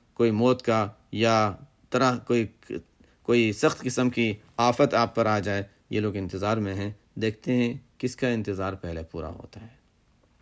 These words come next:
اللہ تعالی ہمیں اس صورت کے جو مضامین ہیں، اس میں جو سبق ہیں، اور خاص طور پہ اخیر میں جو سبق دیا گیا، جس میں کامل دین،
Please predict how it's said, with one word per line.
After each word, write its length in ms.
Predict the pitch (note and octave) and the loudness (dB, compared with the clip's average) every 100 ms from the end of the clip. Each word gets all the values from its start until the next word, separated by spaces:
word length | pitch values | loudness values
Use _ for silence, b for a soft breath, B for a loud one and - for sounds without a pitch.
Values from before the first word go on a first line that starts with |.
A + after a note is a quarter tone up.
| _ _ _ _ _ _ _ | _ _ _ _ _ _ _
اللہ 200 | - G#2 F2+ | -6 -4 -4
تعالی 200 | F2 F2 F2 | -6 -6 -6
ہمیں 240 | F#2+ G2 F2 - _ _ _ _ _ _ - | -6 -6 -6 -10 _ _ _ _ _ _ -4
اس 120 | B2 | -2
صورت 380 | - B2 B2+ - | 2 4 4 2
کے 100 | G2+ | -2
جو 100 | G2 | -2
مضامین 560 | F#2 F2+ F#2 G#2+ A2 | -4 -4 -2 0 0
ہیں، 260 | F2+ F#2 F2 | -2 -6 -6
اس 140 | E2+ | -8
میں 80 | F#2+ | -8
جو 120 | F2+ | -6
سبق 440 | F2+ G#2+ A2 A#2 G#2 | -6 -2 0 0 -2
ہیں، 80 | |
اور 140 | G2 G2 | -4 -6
خاص 400 | - D#3+ F3 - | -4 -2 -2 0
طور 180 | A#2+ A2 | 0 0
پہ 340 | A2 G#2 G2+ | 0 0 0
اخیر 240 | F#2+ A2+ G2 | -2 -2 -2
میں 100 | F#2+ | -4
جو 100 | F#2 | -6
سبق 340 | G#2 A2 G#2+ | -2 -2 -2
دیا 220 | G2+ G2 | -4 -4
گیا، 260 | F#2 F#2 F#2 b b b | -2 -4 -6 b b b
جس 200 | - A2+ | -8 -4
میں 120 | A2+ G#2+ | -2 0
کامل 440 | A2+ C3+ D3+ B2 | 2 4 4 2
دین، 280 | G2 G2 F2 | 0 -4 -6